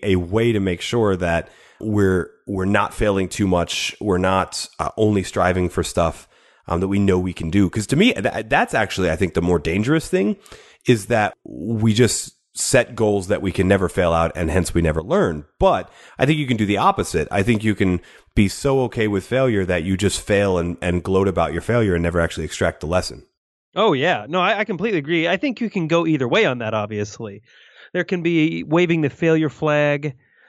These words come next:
Speaker 2: to, boy, I don't know what the right term would be, but, you know, you wave it too often to simply excuse stupidity. I think that's probably, I think that probably exists. But, uh, one of the,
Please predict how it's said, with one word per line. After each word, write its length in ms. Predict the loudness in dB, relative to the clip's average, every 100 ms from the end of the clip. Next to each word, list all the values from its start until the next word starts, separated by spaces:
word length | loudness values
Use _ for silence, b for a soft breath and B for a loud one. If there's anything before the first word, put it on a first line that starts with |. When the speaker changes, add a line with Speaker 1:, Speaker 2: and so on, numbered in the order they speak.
| b b -16 -12 -12
Speaker 2:
to, 720 | 0 2 4 4 2 0 -4 B
boy, 240 | -12 -8 -2
I 120 | 0
don't 80 | 2
know 60 |
what 140 | 2 0
the 60 |
right 220 | 0 0
term 260 | -2 0 2
would 160 | 0 0
be, 200 | -2 -2
but, 200 | -2 0
you 60 |
know, 160 | 0 2
you 160 | 2
wave 240 | 2 2 0
it 120 | -4
too 260 | -4 -2 0
often 480 | 0 0 -2 -6 -6
to 100 | -4
simply 320 | -4 -2 -2
excuse 400 | -2 -2 0 0
stupidity. 640 | -4 -2 0 2 -2 -8 -8
I 140 | -4 -2
think 220 | -2 0
that's 180 | -2 0
probably, 640 | 0 0 0 0 -2 -4 b b
I 60 | -2
think 100 | 0
that 120 | 0
probably 440 | -2 -2 -2 -2
exists. 760 | -2 -2 0 0 -2 -8 -20 -20 B B B 0
But, 260 | 0 0 -4
uh, 160 | -18 -4
one 180 | 0
of 100 | 0
the, 100 | -2